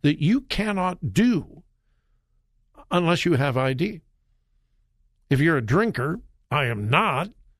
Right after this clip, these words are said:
but you are carded for alcohol. You want to buy cigarettes, you're carded.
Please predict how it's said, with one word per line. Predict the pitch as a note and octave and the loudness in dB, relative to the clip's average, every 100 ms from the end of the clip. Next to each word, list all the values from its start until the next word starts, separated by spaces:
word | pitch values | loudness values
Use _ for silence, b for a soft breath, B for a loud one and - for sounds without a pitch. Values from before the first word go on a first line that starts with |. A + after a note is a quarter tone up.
| _ _ _ _ _ - | _ _ _ _ _ -2
but | E3 | 2
you | D#4+ | 2
are | C#4+ - | 2 0
carded | - C#4 F4 F4 F3+ - - _ _ _ _ _ _ _ | 0 2 2 0 -2 -2 -18 _ _ _ _ _ _ _
for | - C#4 | -2 2
alcohol. | D4 - F#3 B2 F#2+ - _ _ _ | 2 0 -2 -2 -4 -10 _ _ _
You | C3 | 0
want | F3+ | 2
to | G3+ | 2
buy | A3 | 0
cigarettes, | G#3+ - D4 A3+ C3 - C#3+ | 0 -2 -2 0 -4 -4 -2
you're | F3+ G3 - | 0 0 -2
carded. | - D4+ D4 G#3+ B2+ | 0 0 0 -2 -4